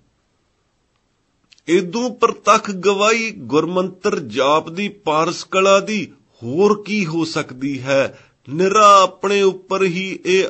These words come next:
ਅਮਰ ਵਰਤਾਰਾ ਵਰਤਦਾ ਨਹੀਂ ਦੇਖਿਆ, ਸਗੋਂ ਉਹਨਾਂ ਇਹ ਆਪਣੇ ਖਾਸ ਤਜਰਬੇ ਅੰਦਰ ਦੇਖਿਆ ਹੈ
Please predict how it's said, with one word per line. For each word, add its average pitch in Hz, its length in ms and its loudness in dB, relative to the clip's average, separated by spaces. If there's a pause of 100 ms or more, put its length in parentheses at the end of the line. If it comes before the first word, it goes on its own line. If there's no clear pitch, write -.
ਅਮਰ 170 240 -2
ਵਰਤਾਰਾ 160 760 0
ਵਰਤਦਾ 147 680 -2
ਨਹੀਂ 143 400 -2
ਦੇਖਿਆ, 160 680 -2 (280)
ਸਗੋਂ 175 560 -2
ਉਹਨਾਂ 185 460 -2 (140)
ਇਹ 165 200 0 (140)
ਆਪਣੇ 175 520 -4 (140)
ਖਾਸ 160 420 4
ਤਜਰਬੇ 156 680 -2
ਅੰਦਰ 156 240 -2
ਦੇਖਿਆ 147 720 -2
ਹੈ 156 380 -2